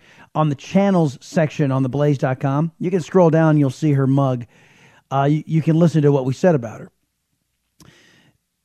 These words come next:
This, uh, this rather vacuous human being, Ana Navarro,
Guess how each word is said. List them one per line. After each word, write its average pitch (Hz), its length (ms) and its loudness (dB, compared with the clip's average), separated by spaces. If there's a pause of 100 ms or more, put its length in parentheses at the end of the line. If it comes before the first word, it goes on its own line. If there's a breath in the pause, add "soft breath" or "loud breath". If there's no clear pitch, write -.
(200)
This, 185 480 2
uh, 160 260 6 (140)
this 160 240 2
rather 170 260 4
vacuous 170 600 0
human 151 320 2
being, 123 520 -2
Ana 156 240 2
Navarro, 131 540 0